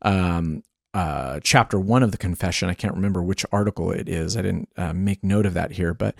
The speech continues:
uh, he quotes the confession here, which says, "Our full persuasion and assurance," oh, this is, uh, paragraph five. So chapter one, paragraph five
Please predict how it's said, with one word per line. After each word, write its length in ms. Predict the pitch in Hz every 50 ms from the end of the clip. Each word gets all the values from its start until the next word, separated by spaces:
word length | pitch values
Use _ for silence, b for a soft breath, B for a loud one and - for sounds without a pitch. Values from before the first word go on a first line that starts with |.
| B B B B B B B B -
uh, 80 | 107
he 200 | 101 95 104 117 - - -
quotes 400 | - - 180 202 208 - - -
the 80 | 160
confession 500 | - - 147 131 - 156 147 - - 110
here, 320 | 82 85 101 95 98 117 - - _ _ _ _
which 220 | - 117 - -
says, 320 | - 160 127 120 117 - b b b b b b b _ -
"Our 220 | 135 131 131 131
full 600 | - - - - - 185 190 202 220 240 262 262
persuasion 880 | - - - 240 220 - - - 165 151 151 160 156 135 151 165 160 165
and 220 | - - - 120
assurance," 840 | 120 107 - - - - - 214 170 110 101 101 113 131 - - - - -
oh, 120 | 135 131 123
this 200 | 113 107 - -
is, 200 | 113 101 - - -
uh, 160 | 113 101 90
paragraph 460 | 90 - 110 104 101 90 90 78 -
five. 380 | - - - 78 - - - - -
So 180 | - - -
chapter 440 | - - - 120 104 101 - - 104
one, 300 | 98 95 101 101 101 95
paragraph 420 | - - 101 98 95 - 92 90 -
five 420 | - - 85 82 - - - -